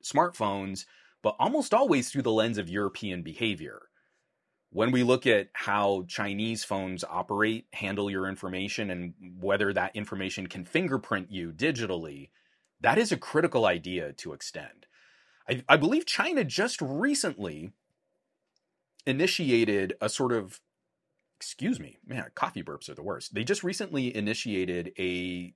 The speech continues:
sort of data privacy regulation that is similar to the G D P R in the E U.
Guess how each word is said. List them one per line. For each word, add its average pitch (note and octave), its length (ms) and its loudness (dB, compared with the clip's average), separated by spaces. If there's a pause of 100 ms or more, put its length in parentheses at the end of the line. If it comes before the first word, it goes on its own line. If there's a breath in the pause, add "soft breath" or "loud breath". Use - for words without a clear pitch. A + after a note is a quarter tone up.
sort A2+ 200 -4
of F2+ 120 -6
data G2 320 2
privacy G#2 840 -2
regulation F#2+ 840 -2
that G2+ 140 4
is F#2+ 160 -2
similar B2 720 0
to A2 180 -10
the G2 120 -6
G F#2 180 -8
D G2 100 -4
P F2+ 220 -8
R D#2+ 460 0
in F2 100 -12
the E2+ 180 -10
E E2+ 120 -14
U. G#2 420 -4